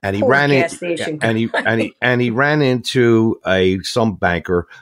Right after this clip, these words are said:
Speaker 1: and they said, "Oh, we could do it alone." And this guy kept stringing us out. Every time we thought we had everything, he would call me, ask me for something else, and call me for ask. And finally, I, I drove to his office. I said, "Wait a minute."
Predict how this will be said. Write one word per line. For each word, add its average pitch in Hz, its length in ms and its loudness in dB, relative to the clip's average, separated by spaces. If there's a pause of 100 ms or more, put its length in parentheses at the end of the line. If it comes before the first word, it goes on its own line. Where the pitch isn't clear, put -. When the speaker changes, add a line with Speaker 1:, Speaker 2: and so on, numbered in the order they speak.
(140)
Speaker 1:
and 95 100 -2
they 95 100 0
said, 113 220 0
"Oh, 214 240 2
we 233 160 4
could 240 160 -2
do 226 160 2
it 208 60 4
alone." 202 520 2 (520)
And 123 340 0
this 147 160 -6
guy 156 280 0
kept 139 260 -4
stringing 117 440 0
us 104 200 -2
out. 87 180 -4 (380)
Every 135 240 0
time 139 320 -2
we 120 100 0
thought 120 240 -2
we 113 80 2
had 110 140 4
everything, 104 640 -2
he 104 180 -2
would 95 220 0
call 90 220 0
me, 87 120 2
ask 87 140 -2
me 82 100 -6
for 80 160 -8
something 78 280 -6
else, - 180 -8 (300)
and 87 100 -10
call 98 220 2
me 92 100 -2
for - 240 -8
ask. 87 220 -2 (320)
And 107 100 -8
finally, 170 480 0
I, 110 320 0
I 123 40 0
drove 147 300 0
to 143 120 -4
his 104 160 0
office. 104 360 0
I 95 60 0
said, 107 300 -2
"Wait 104 140 2
a - 20 -12
minute." - 140 -16